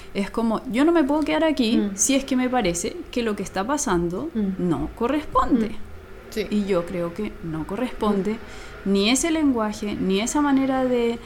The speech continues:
Speaker 1: expresarse. No, está
Speaker 2: Sí.
Speaker 1: todo mal, está
Speaker 2: Sí,
Speaker 1: todo
Speaker 2: qué
Speaker 1: mal.
Speaker 2: bueno, Maca, me alegro que te haya
Speaker 1: Sí.
Speaker 2: ido. Muy bien.
Speaker 1: Y yo no sabía quién era. Yo fui, ta-, también creo que eso es un error mío, ¿no?
Speaker 2: Ujú.
Speaker 1: Y después otra vez más he tomado clases con algún profesor que me parece que, eh,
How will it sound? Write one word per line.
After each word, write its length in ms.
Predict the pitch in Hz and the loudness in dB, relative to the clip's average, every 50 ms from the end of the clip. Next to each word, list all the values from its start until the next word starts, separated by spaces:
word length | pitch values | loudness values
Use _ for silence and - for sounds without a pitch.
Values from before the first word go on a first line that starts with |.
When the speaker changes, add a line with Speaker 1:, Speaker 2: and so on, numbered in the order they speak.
| - - - - - - - - - 214 208 196 - | -14 -18 -18 -18 -18 -18 -10 -4 0 0 0 0 -2
Speaker 1:
expresarse. 920 | - 185 185 175 - - 226 226 220 220 - - - 202 214 247 311 339 - - - - - - - - - - - - - - - | -2 -2 -2 -2 0 0 0 0 0 0 -2 -2 -2 0 0 0 -2 -4 -6 -10 -12 -14 -14 -14 -14 -16 -16 -18 -18 -18 -18 -12 -8
No, 520 | - 202 214 233 254 - - 349 349 294 262 | -4 -4 -2 2 4 4 6 8 8 8 6
está 380 | 214 - - 165 208 285 339 | 6 2 0 2 4 4 4
Speaker 2:
Sí. 180 | 330 294 269 277 | 6 4 4 6
Speaker 1:
todo 340 | 269 277 330 359 359 349 311 | 8 8 8 8 8 8 8
mal, 400 | 262 277 330 - 233 - 95 - - - | 8 6 4 2 0 -2 -2 -4 -6 -8
está 220 | - - 247 247 | -6 -2 0 0
Speaker 2:
Sí, 60 | 247 | 2
Speaker 1:
todo 120 | 240 262 262 | 2 4 6
Speaker 2:
qué 80 | 247 240 | 6 6
Speaker 1:
mal. 160 | 240 - - | 6 6 8
Speaker 2:
bueno, 280 | 247 285 320 294 254 | 10 10 10 10 8
Maca, 260 | 226 202 190 190 190 180 | 6 4 2 0 0 0
me 100 | 196 196 | 0 2
alegro 320 | 202 220 254 277 302 302 | 4 4 4 2 2 0
que 80 | 302 277 | -2 -2
te 120 | - 269 | 0 2
haya 120 | 254 220 | 2 2
Speaker 1:
Sí. 120 | 196 190 175 170 | 2 0 0 -4
Speaker 2:
ido. 100 | - - - - - - - - - - | -6 -8 -10 -14 -16 -18 -18 -18 -12 -2
Muy 180 | - 240 285 277 | 0 2 2 2
bien. 200 | 214 190 - - - - - | 0 -2 -4 -4 -6 -2 0
Speaker 1:
Y 140 | 214 208 202 | 2 6 8
yo 120 | 247 277 | 8 10
no 100 | 294 311 | 10 8
sabía 320 | - 254 226 233 247 247 240 | 8 6 6 6 6 4 4
quién 120 | 208 190 | 0 -2
era. 220 | 190 170 170 85 - - - 180 | -2 -2 -4 -8 -10 -10 0 4
Yo 140 | 202 233 240 | 6 6 6
fui, 240 | 240 262 277 269 - - - | 6 4 2 2 0 -4 -4
ta-, 120 | - - - - | -2 -2 0 0
también 260 | 240 220 226 247 269 | 2 2 4 4 4
creo 180 | 294 302 311 254 | 4 2 2 2
que 60 | 254 | 2
eso 220 | 254 269 262 254 - | 2 2 0 -2 -2
es 120 | - 214 220 208 - - | -2 -4 -4 -4 -4 -2
un 240 | 202 208 208 208 | 0 0 2 2
error 200 | 202 202 214 214 | 2 0 0 2
mío, 380 | 214 214 208 202 185 165 - - - - | 2 4 4 4 2 2 0 -2 -4 -2
¿no? 180 | - 196 - 170 | 0 0 2 0
Speaker 2:
Ujú. 60 | 190 - - - - - - - - - - - | 0 -4 -8 -12 -14 -16 -16 -16 -16 -14 -6 0
Speaker 1:
Y 100 | - 185 | 2 2
después 340 | 185 185 - 208 226 233 | 2 2 2 2 2 4
otra 260 | 233 233 220 226 226 220 | 4 2 4 4 4 4
vez 100 | 220 220 | 4 4
más 280 | 214 220 233 240 240 226 | 4 4 4 4 2 2
he 40 | 214 | 0
tomado 420 | 214 214 208 214 214 214 214 208 | 0 0 2 2 2 2 2 0
clases 340 | 208 208 214 214 214 226 208 | 0 0 0 0 0 -4 -4
con 160 | - 208 202 | -4 -4 -4
algún 200 | 196 190 202 196 | -2 -2 -2 -2
profesor 500 | - 214 202 190 196 190 - 196 196 196 | -2 -4 -4 -4 -4 -2 -2 -2 -2 -2
que 100 | - 202 | -2 -2
me 120 | 196 190 185 | -2 -2 -4
parece 520 | 180 180 180 185 180 - - 196 202 196 | -4 -4 -4 -4 -4 -4 -4 -4 -4 -4
que, 280 | - 196 - 87 76 - | -4 -4 -4 -2 -2 -4
eh, 320 | 62 67 95 78 - - | -4 -4 -6 -6 -8 -10